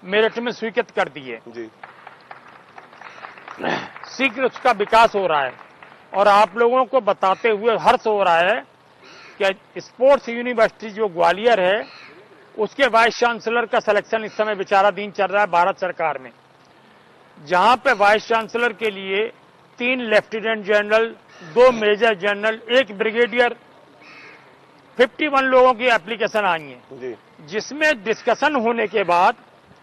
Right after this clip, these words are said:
Speaker 1: ये निर्णय लिया गया है कि भाई ये लेफ्टिनेंट जनरल खेल में क्या करेंगे,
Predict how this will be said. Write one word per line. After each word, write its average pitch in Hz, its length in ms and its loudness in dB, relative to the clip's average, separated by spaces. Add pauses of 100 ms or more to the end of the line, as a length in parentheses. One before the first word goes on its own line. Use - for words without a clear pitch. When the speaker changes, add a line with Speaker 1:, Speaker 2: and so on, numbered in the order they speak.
(460)
Speaker 1:
ये 220 220 2
निर्णय 247 340 2
लिया 214 280 0
गया 185 240 0
है 214 100 2
कि 220 140 -4
भाई 247 320 -2 (240)
ये 240 160 0
लेफ्टिनेंट 226 640 0
जनरल 196 460 -2 (340)
खेल 277 260 2
में 320 140 -2
क्या 220 180 2
करेंगे, 143 420 -8